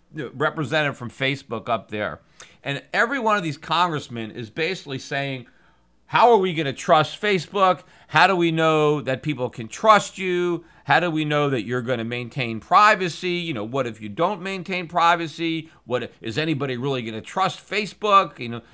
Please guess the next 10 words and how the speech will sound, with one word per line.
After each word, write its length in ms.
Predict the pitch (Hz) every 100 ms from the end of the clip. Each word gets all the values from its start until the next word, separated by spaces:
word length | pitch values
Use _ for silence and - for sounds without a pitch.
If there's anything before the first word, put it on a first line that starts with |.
| -
stuff 240 | 185 156
like 160 | 170 170
that. 300 | 226 - - _ -
You 100 | 208
know 120 | 240
what? 260 | 247 254 - _ _
That 260 | - 208 262
is 160 | 254
a 100 | 208
decision 760 | 160 156 - 202 214 180 170 151